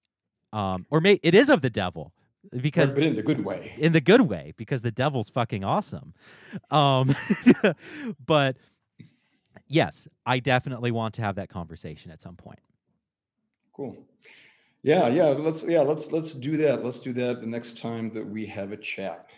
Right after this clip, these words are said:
Speaker 2: And then now I can go and have dinner or something.
Speaker 1: Yes, go
Speaker 2: Let's
Speaker 1: have dinner.
Speaker 2: <laughs>
Speaker 1: And, um, also, dear listeners, please let, a, a lot of people have, uh, reached out on Twitter saying that you really enjoy kind of these long, chill episodes.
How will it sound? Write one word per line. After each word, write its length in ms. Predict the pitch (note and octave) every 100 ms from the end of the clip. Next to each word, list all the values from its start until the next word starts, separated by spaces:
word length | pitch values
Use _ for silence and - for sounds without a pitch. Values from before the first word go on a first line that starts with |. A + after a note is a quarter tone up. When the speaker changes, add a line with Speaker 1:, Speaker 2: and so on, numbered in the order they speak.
| _ _ - - _ - - _
Speaker 2:
And 140 | A2 G#2
then 160 | G#2+
now 200 | G#2+ G#2
I 40 | G#2
can 300 | G#2 G2+ F#2+
go 200 | G#2 G2+
and 160 | G2
have 260 | - G2+ F2+
dinner 200 | F#2+ G2
or 140 | F#2+
something. 320 | F#2+ E2+ - -
Speaker 1:
Yes, 360 | B2 C#3+ G2+ -
go 200 | C3+ C3+
Speaker 2:
Let's 100 | D3
Speaker 1:
have 200 | C#3+ B2
dinner. 460 | B2+ B2 A#2+ B2 -
Speaker 2:
<laughs> 120 | -
Speaker 1:
And, 480 | A#2+ A#2+ A2+ A2+ G#2+
um, 400 | A2 G#2 G2+ G2+ - -
also, 300 | A#2+ C3 C#3
dear 240 | A#2+ B2 B2+
listeners, 600 | A#2+ - A#2+ A#2 A#2+ - _
please 340 | - C#3+ B2+
let, 200 | C3+ C3 -
a, 80 |
a 20 | B2+
lot 400 | A#2+ A#2 B2+ D3+
of 140 | -
people 460 | - D3 D3+ D3 -
have, 680 | G#2+ A#2 A2+ A2+ A2+ A2+ G#2+ A#2+ _ A2+ A#2 _ _ _
uh, 200 | G2+ G2+ F#2+
reached 280 | A#2+ -
out 160 | A#2 A2
on 120 | G#2
Twitter 340 | G2+ A2 G#2 G2+
saying 420 | - G2+ G2 F#2+
that 280 | F2+ F2+ D#2
you 160 | F#2
really 320 | F2 G2+ G2+ G2
enjoy 540 | F#2 F2+ F2 F2 E2+
kind 200 | - F2+
of 80 | E2
these 180 | E2+ D#2+
long, 520 | D2+ D#2+ F2 F2 F2
chill 380 | - - E2+ E2+ E2
episodes. 580 | E2 F#2 - F2 E2+